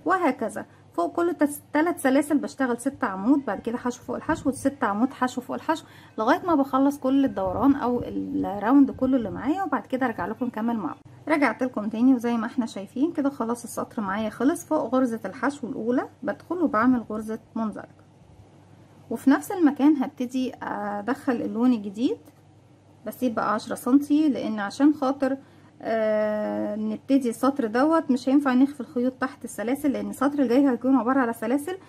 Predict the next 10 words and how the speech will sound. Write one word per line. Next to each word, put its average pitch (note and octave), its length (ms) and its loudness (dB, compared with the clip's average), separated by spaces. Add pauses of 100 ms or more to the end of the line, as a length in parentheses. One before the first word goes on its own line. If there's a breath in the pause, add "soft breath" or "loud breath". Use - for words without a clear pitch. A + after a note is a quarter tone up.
(300 loud breath)
ومش D4+ 240 2
هينفع D#4+ 260 2
نخفي D4 280 4
الخي-، C4+ 260 -6
الخيوط A#3+ 500 -2
اللي A#3+ 160 0
هي B3+ 60 4
بتكون B3+ 340 4
زيادة A#3 340 -2
معاه. A3 320 0